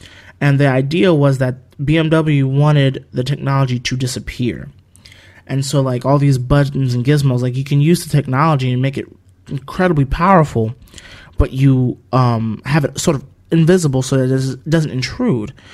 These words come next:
And that's why they had that autonomous mode, and that they even focused on just the curvatures of the car, so that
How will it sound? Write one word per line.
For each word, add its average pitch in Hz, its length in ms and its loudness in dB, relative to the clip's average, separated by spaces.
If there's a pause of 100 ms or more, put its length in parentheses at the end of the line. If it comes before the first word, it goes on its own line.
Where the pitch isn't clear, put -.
(120)
And 135 80 -2
that's 143 140 0
why 156 60 2
they 147 80 0
had 143 120 0
that 135 80 -2
autonomous 135 600 -2
mode, 107 340 -6 (400)
and 139 160 2
that 131 220 0 (120)
they 147 200 2
even 156 260 4
focused 147 340 0
on 143 80 0
just 135 140 -4
the 131 80 -6
curvatures 143 640 0
of 131 80 -2
the 143 60 -8
car, 160 320 0
so 147 140 -4
that 127 220 -4